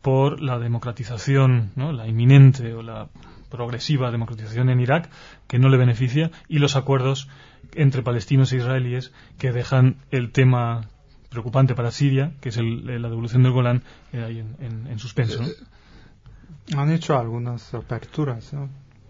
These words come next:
Speaker 3: Para hablar del tema de Golán, ¿no? Pero no sé, no sé si eran serias.
Speaker 2: Yo creo que Sharon declaró que él está dispuesto a hacer la paz con todos los países árabes, incluso con Siria.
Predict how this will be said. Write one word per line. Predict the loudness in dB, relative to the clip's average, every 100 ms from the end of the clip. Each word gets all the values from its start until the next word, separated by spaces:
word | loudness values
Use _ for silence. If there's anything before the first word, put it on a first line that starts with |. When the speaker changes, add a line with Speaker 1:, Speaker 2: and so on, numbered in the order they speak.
| -20 -10
Speaker 3:
Para | -8 -6 -6 -8 -10 -16 -20 -20 _ -20 -20 -20 -20 -12
hablar | -8 -6 -4 -4 -4
del | -6 -10
tema | -8 -6 -4
de | -6
Golán, | -6 -6 -4 -6 -8
¿no? | -12 -12
Pero | -8 -8
no | -8
sé, | -10 -10 -10
no | -8 -8 -8 -8
sé | -8 -12
si | -10 -12 -8
eran | -8 -8 -12
serias. | -8 -8 -8 -12 -16 -20 -20 -20 -20 -16 -6
Speaker 2:
Yo | -2 0
creo | 0 2
que | 4 4 4 0 -2
Sharon | 2 4 4 4
declaró | 2 2 6 6 4 -2 -20 -20 -20 -20 -2
que | 2
él | 2
está | 0 -4
dispuesto | -2 -4 -4
a |
hacer | -2 -2
la | 0
paz | -2
con | -4 -4
todos | -4
los | -4
países | -4 -4 -6 -4
árabes, | -2 -2 -2 -6
incluso | -6 -6 -6
con | -8 -8
Siria. | -6 -6 -6 -12